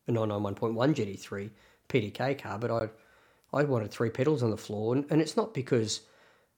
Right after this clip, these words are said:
I'm, I wanna drive it the fastest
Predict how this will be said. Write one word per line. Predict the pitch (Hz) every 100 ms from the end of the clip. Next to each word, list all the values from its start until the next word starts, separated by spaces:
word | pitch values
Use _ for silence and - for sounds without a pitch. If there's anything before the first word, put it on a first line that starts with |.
| _ _ _
I'm, | 131 127
I | 139
wanna | 123 123
drive | 107 110 113 120
it | 113 - _
the | -
fastest | - - 113 151 - 90 - -